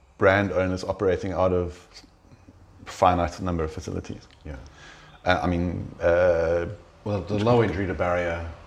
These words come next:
Speaker 2: so low barrier to entry, my apologies, my low barrier to entry to, to creating a wine label in South Africa would, is
Speaker 1: Well,
Speaker 2: one of
Speaker 1: well,
Speaker 2: those reasons.
Speaker 1: well,
Speaker 2: I mean, it's,
Speaker 1: well,
Speaker 2: it's
Speaker 1: so,
Speaker 2: very
Speaker 1: I
Speaker 2: easy
Speaker 1: mean,
Speaker 2: just
Speaker 1: I mean,
Speaker 2: to
Speaker 1: Gabriel's Kloof, uh, um, um, uh, Thorn and Daughters,
Speaker 2: So
Speaker 1: and
Speaker 2: Gabriel's Kloof is a,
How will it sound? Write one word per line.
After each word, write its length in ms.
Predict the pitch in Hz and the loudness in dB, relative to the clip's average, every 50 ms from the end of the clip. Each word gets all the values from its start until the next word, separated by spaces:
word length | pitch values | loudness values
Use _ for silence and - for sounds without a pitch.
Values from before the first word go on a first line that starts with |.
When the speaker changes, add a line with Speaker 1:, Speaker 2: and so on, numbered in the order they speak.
| - | -20
Speaker 2:
so 120 | - - 98 | -12 -8 -4
low 200 | 95 113 123 117 | 0 2 2 2
barrier 340 | - 110 98 98 98 92 85 - | 4 4 4 4 2 2 0 -2
to 140 | - 80 - | -6 -6 -6
entry, 240 | 92 87 - 85 80 | -6 -6 -6 -6 -6
my 120 | 82 80 | -6 -6
apologies, 340 | 78 - 78 78 76 76 80 - | -8 -6 -6 -6 -6 -6 -8 -6
my 160 | - 90 90 - - | -6 -6 -6 -6 -6
low 100 | - 95 | -4 -4
barrier 300 | 92 - 92 90 87 82 | -2 0 0 0 -2 -4
to 120 | 80 - 82 | -4 -6 -8
entry 180 | 82 82 92 80 | -6 -6 -6 -6
to, 200 | - - 92 85 | -4 -4 -4 -4
to 180 | 82 - - | -4 -6 -8
creating 420 | - - - 107 98 101 104 104 98 | -8 -2 2 4 4 4 4 4 2
a 60 | 92 | 2
wine 220 | 85 85 87 87 85 | 0 0 0 -2 -2
label 240 | 82 82 78 82 82 | -4 -6 -4 -4 -6
in 80 | 80 78 | -4 -4
South 160 | - 87 80 | -4 -2 -2
Africa 300 | 87 78 78 78 80 82 | -2 -2 -2 -4 -4 -4
would, 220 | 78 80 85 78 - - - - - - - - - - - - - - - - - - - - - - - - - - - - - - 165 | -4 -2 -4 -4 -8 -10 -16 -18 -20 -20 -20 -20 -20 -20 -20 -20 -20 -20 -20 -20 -20 -20 -20 -20 -20 -20 -20 -20 -20 -20 -20 -20 -18 -12 -2
is 80 | 190 185 | 8 10
Speaker 1:
Well, 180 | 185 196 196 | 10 10 12
Speaker 2:
one 80 | 190 190 | 10 10
of 80 | 196 | 8
Speaker 1:
well, 80 | 190 - | 8 8
Speaker 2:
those 100 | - 185 | 6 4
reasons. 100 | 190 - | 4 6
Speaker 1:
well, 160 | 202 208 - | 4 4 4
Speaker 2:
I 40 | 190 | 0
mean, 100 | 208 202 | -4 0
it's, 60 | 196 | 6
Speaker 1:
well, 100 | 175 185 185 | 6 6 8
Speaker 2:
it's 80 | 185 | 8
Speaker 1:
so, 100 | 208 202 | 6 6
Speaker 2:
very 140 | 135 131 131 | 6 4 2
Speaker 1:
I 40 | 120 | 4
Speaker 2:
easy 100 | 127 135 | 4 6
Speaker 1:
mean, 180 | 170 185 190 208 | 6 6 6 6
Speaker 2:
just 60 | - | 4
Speaker 1:
I 80 | 160 165 | 6 6
mean, 120 | 170 160 | 6 8
Speaker 2:
to 0 | |
Speaker 1:
Gabriel's 380 | 170 170 175 170 180 170 156 - | 10 10 10 10 8 6 6 2
Kloof, 520 | - - 160 151 147 143 - - - - - - - - - - _ _ _ - | 4 6 8 8 8 8 4 -2 -8 -14 -18 -20 -20 -20 -20 -20 _ _ _ 6
uh, 200 | 117 120 120 - | 6 6 8 8
um, 440 | 113 113 117 113 113 110 110 113 123 - - | 8 6 6 6 4 2 0 -2 -4 -2 2
um, 640 | 113 107 107 107 107 104 104 101 101 101 104 104 110 - - - - - - - - - 110 113 | 4 4 4 4 2 0 0 -2 -2 -4 -6 -8 -12 -14 -20 -20 -20 -20 -20 -20 -20 -14 -6 0
uh, 360 | 113 101 101 98 95 98 101 | 2 4 4 4 4 4 2
Thorn 260 | 98 - - 135 127 120 | 2 2 4 4 6 6
and 100 | 117 98 | 4 4
Daughters, 760 | 101 110 110 104 - 110 107 104 98 95 92 - - - - - - - - - - - - - - - - | 4 2 2 2 2 2 4 4 2 0 -2 -6 -12 -16 -16 -18 -20 -20 -20 -20 -20 -20 -20 -20 -20 -4 2
Speaker 2:
So 60 | 92 | 4
Speaker 1:
and 180 | 95 95 120 110 | 6 6 6 6
Speaker 2:
Gabriel's 280 | 131 123 139 131 127 | 8 6 6 4 6
Kloof 160 | - 120 107 | 4 4 4
is 100 | 107 98 | 4 2
a, 80 | 98 98 | 2 0